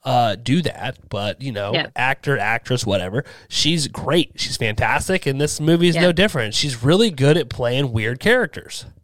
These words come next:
Speaker 2: She is. And I think we talked about it, but she's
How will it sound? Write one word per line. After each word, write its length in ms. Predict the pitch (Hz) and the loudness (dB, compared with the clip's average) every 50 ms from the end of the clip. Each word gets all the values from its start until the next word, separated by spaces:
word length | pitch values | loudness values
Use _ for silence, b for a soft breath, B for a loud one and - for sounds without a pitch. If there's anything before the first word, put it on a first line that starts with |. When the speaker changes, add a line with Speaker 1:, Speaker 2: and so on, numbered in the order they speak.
| _ _ _ _ _ _ | _ _ _ _ _ _
Speaker 2:
She 220 | - - - 214 190 | -6 0 2 2 2
is. 320 | 165 147 - - - - _ _ _ _ _ - | 2 -2 -6 -10 -18 -20 _ _ _ _ _ 0
And 380 | 202 202 196 185 175 160 - _ _ _ _ _ _ _ _ _ - | 2 2 2 0 -2 -6 -10 _ _ _ _ _ _ _ _ _ -4
I 100 | - 214 | -4 -2
think 220 | 214 - 349 339 | 0 2 0 2
we 100 | 349 349 | 2 0
talked 360 | 339 - 285 262 294 - - 311 | 0 2 2 0 0 0 -2 0
about 260 | 262 285 269 269 285 | 2 2 4 4 2
it, 120 | 277 233 | 0 0
but 140 | 233 226 208 | 0 0 0
she's 440 | - - 226 220 190 - - - | 0 0 0 0 0 -2 -8 -12